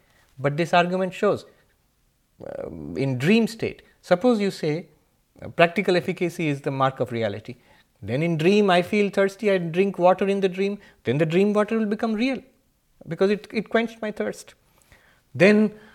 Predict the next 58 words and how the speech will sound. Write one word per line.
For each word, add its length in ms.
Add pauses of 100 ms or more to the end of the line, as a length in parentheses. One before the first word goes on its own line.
(140)
um, 380 (360)
and 180
the 60
opposite, 460 (400)
water 420
in 180
the 100
waking 340
state, 380 (180)
it's 140
there 240
by 220
my 140
bedside 500
and 120
I'm 140
in 100
the 100
dream, 360
I'm 100
sleeping 420
and 120
feeling 240
very 140
thirsty 600
in 160
my 80
dream. 420 (300)
And 100
then 140
in 40
the 60
waking 300
state, 260
there 100
is 120
water 280
near 180
my 140
bed, 260
but 120
I'm 120
not 160
aware 300
of 120
it. 160 (260)
So 100
that 160
water 240
cannot 400
thir-, 200
quench 340
my 100
thirst 360
on 120
the 80
dream 340
thirst. 420